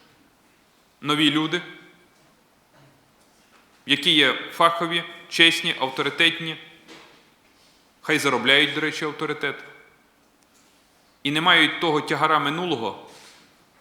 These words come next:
корупційного минулого, яке притаманне державній службі, суддівському корпусу,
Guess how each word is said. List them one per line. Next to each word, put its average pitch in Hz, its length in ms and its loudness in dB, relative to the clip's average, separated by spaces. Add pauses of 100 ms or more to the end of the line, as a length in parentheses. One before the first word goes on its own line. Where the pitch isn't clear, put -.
(460)
корупційного 156 720 0
минулого, 98 500 -8 (2250)
яке 139 220 2
притаманне 156 920 0
державній 170 480 0
службі, 139 500 -6 (520)
суддівському 160 720 -2
корпусу, 123 600 -6